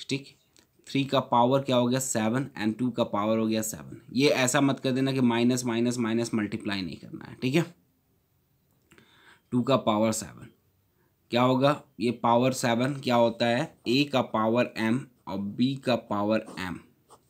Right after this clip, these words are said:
ऐसा रहता है, तो हम इसको ऐसे भी लिख सकते हैं। जब दोनों पावर सेम हो, तो हम होल पावर M बाहर लिख सकते हैं। और उसके बाद जब ये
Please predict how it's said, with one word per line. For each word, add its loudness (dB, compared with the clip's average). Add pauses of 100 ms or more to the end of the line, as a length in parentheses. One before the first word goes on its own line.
ऐसा -2
रहता -4
है, -6
तो -4
हम 2
इसको -6
ऐसे -6
भी 0
लिख -6
सकते -12
हैं। -8
जब -6
दोनों 2
पावर 0
सेम -2
हो, -2
तो -4
हम -4
होल 0 (220)
पावर -10
M -8
बाहर -12
लिख -18
सकते -20
हैं। -20 (640)
और -2
उसके 0
बाद 4
जब 4
ये 4